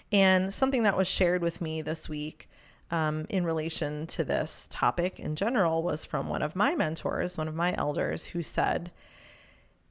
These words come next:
the same, right? It's not about me saying no, because that's weird sometimes. And certainly people don't take that entirely well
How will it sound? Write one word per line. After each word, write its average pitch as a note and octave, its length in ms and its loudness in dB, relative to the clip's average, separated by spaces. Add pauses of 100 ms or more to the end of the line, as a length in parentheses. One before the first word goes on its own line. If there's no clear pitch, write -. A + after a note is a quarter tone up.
(420)
the F3 120 -2
same, - 480 -2
right? F3+ 280 6
It's G3 220 -2
not G3+ 240 8
about D#3+ 500 8 (440)
me E3+ 560 -2
saying D#3+ 580 -2
no, F3 560 4 (360)
because G3 360 0
that's - 560 4 (880)
weird F3 580 2
sometimes. E3 1000 -2 (360)
And D#3+ 480 2
certainly E3 460 0
people D#3 720 2 (160)
don't D#3+ 300 2
take D#3+ 320 -4
that D3+ 480 2
entirely D#3 960 -2 (180)
well D#3+ 640 4